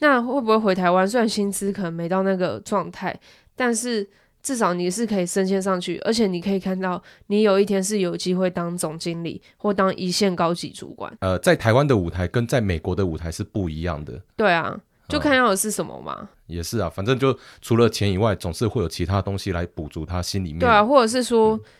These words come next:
Speaker 1: 之前可能在海外工作，每天都累得半死，压力超大，但回台湾以后发现，哎，虽然薪水还好，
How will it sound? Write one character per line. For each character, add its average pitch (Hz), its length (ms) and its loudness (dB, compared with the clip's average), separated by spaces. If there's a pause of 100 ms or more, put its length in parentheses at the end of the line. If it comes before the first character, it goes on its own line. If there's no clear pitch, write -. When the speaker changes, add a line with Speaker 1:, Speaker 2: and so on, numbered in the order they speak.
(160)
Speaker 1:
之 254 140 -4
前 202 280 0
可 185 140 -2
能 180 200 -2
在 220 160 0
海 185 140 -2
外 180 120 2
工 185 240 -2
作， 185 380 -2 (140)
每 185 180 0
天 202 160 2
都 214 180 6
累 220 160 4
得 175 120 2
半 185 200 2
死， 156 240 -8
压 185 160 2
力 190 140 4
超 160 260 -4
大， 156 300 -2 (300)
但 262 140 2
回 208 140 4
台 185 200 4
湾 185 200 4
以 156 120 -4
后 185 180 0
发 190 160 2
现， 208 160 2
哎， 220 180 4
虽 220 240 0
然 226 80 6
薪 208 240 0
水 180 200 -2
还 151 200 -6
好， 175 240 -6